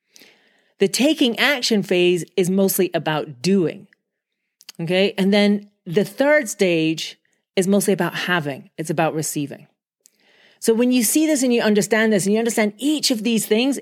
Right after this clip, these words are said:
is vital, you can't have just one thing going on. And the mistake that so many of us get stuck in is that we're really focused on what we have to do without really thinking about who we have to be and how we receive.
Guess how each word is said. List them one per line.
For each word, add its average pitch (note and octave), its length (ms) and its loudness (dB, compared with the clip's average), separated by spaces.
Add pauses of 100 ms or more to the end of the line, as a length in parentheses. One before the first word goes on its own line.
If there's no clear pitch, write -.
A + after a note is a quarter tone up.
is F#3 140 2
vital, E3+ 460 0
you E3+ 180 -2
can't A3 460 -2
have F3+ 340 0
just D#3+ 180 0
one F3+ 380 0
thing E3+ 200 -2
going E3 300 -2
on. D3+ 280 -4 (380)
And F#3+ 120 4
the A3 60 4
mistake A#3+ 480 0
that A3+ 140 0
so A3+ 220 -2
many A3 220 2
of F#3 80 0
us G3 160 0
get - 160 -2
stuck A#3 380 -2
in D#3 280 -2 (420)
is F#3+ 160 2
that G#3 160 0
we're G3+ 200 2
really C4 400 2
focused G#3 540 0
on F#3 100 -2
what F#3+ 160 0
we F#3+ 100 2
have F3+ 200 -2
to F3 100 -4
do E3 600 0 (680)
without G#3 460 0
really G3+ 220 4
thinking F#3+ 300 0
about F3 240 0
who F#3 120 -2
we F#3 140 0
have E3+ 160 -4
to E3+ 80 -4
be D#3+ 600 -2 (420)
and E3+ 140 -2
how E3+ 140 0
we E3 120 0
receive. D3 580 -6